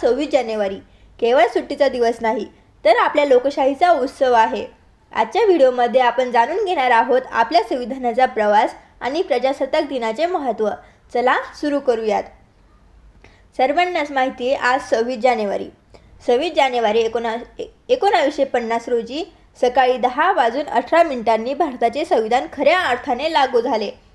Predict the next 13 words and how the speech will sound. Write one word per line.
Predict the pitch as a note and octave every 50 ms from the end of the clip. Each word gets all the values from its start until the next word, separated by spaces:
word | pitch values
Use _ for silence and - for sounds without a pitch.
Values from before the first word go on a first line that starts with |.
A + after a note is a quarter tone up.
| - - - _ _ -
आणि | - A#3+ C4+ E4+ B4
भारत | A#4 G4+ E4+ C#4 C4+ C#4+ C#4
एक | D#4+ F4 -
सार्वभौम | - B3 A#3+ B3 C4 C#4 C#4 D#4 D#4 E4 G#4
लोकशाही | F#4 C4 A#3+ C4 C#4 - - C#4 D#4 E4+
गणराज्य | C#4+ C#4 B3 A#3 A#3 A#3 A3+ A3 G#3 B3 A#3+
बनले. | A#3 A#3 A#3 A3+ A3+ G#3+ G3 - - _ _ _ _ _ _ _ _ _ _ _ - - _ -
आजच्या | G#3 A3+ A3+ - - E4+ E4+
दिवशी | - B3+ A#3 B3+ - - B3+ D4+ F#4
सा-, | - - A#3 - - - - - _ - A#3+
भारत | B3 A#3+ A#3+ D4 D#4+ - C4+
हे | C4 A3+ C#4 G4+ - - - _ _ _ _ _ -
एक | - A#3+ C4 F4 B4